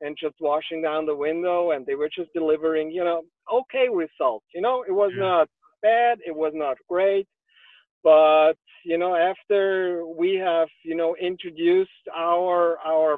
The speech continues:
Speaker 1: filter system and when they saw how much, you know, thought and technology we, we put in, in our trucks and, and what c-, which superior results they're, they're delivering, they, they really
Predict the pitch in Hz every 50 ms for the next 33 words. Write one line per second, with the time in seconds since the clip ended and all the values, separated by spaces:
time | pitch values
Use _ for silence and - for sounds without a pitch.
0 | - _ - 196 214 226 - - 220 196 - _ - 175 156 - _ - 156 147
1 | 147 135 143 143 143 147 147 143 147 143 135 _ _ - 165 170 180 196 196 196
2 | - _ _ _ _ _ _ _ _ - 160 160 165 165 160 156 151 - - 160
3 | 156 151 151 147 139 _ _ - 170 156 160 175 190 196 196 170 151 139 - 156
4 | 139 - 170 160 156 170 196 208 214 202 - - 165 147 143 131 123 131 131 127
5 | 127 127 135 135 135 131 _ - - 180 175 170 160 156 165 - - 147 147 151
6 | 147 147 143 139 127 - - - 151 170 214 247 247 _ _ _ - 180 156 143
7 | 139 135 131 127 _ _ _ _ - _ _ _ - 147 151 156 170 175 - -
8 | - - - _ 151 _ _ _ _ _ - 165 339 - - - - - - -
9 | - 202 220 247 247 214 196 180 156 156 165 170 - - 175 180 226 233 214 _
10 | _ - 170 160 151 139 - 156 147 147 135 147 143 143 147 165 196 240 226 208
11 | 196 175 185 208 226 262 226 _ _ _ _ _ _ _ _ _ _ _ _ -
12 | 190 208 214 208 226 233 208 175 190 202 220 226 220